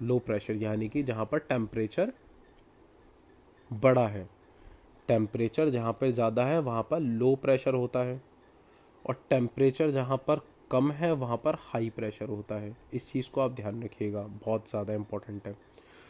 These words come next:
तो हमारी इस तरफ वो travel करेंगी। जब वो इस तरफ travel करती हैं, तो travel करते करते वो कुछ कुछ जो moisture है, वो पिकअप करती हुई चलती हैं,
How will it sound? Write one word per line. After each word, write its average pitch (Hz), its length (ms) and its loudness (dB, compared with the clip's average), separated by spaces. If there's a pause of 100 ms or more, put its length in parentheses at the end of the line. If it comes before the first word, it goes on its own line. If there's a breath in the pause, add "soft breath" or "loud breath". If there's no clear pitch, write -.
(320 loud breath)
तो 147 60 6
हमारी 143 460 2
इस - 160 -4
तरफ 151 220 2
वो 170 120 2
travel 120 360 2
करेंगी। 104 360 -4 (360 loud breath)
जब 147 140 4
वो 175 100 4
इस - 140 -2
तरफ 180 300 2
travel 143 300 4
करती 120 340 0
हैं, 117 260 -4 (500 soft breath)
तो 165 60 4
travel 160 420 4
करते 143 360 2
करते 139 520 0 (840 loud breath)
वो 170 80 4
कुछ 156 340 2
कुछ 190 280 -2
जो 185 160 6
moisture 143 560 4
है, 120 280 0 (400 soft breath)
वो 147 380 4 (1000)
पिकअप 185 320 6
करती 165 220 6
हुई 147 120 6
चलती 110 420 -2
हैं, 95 140 -10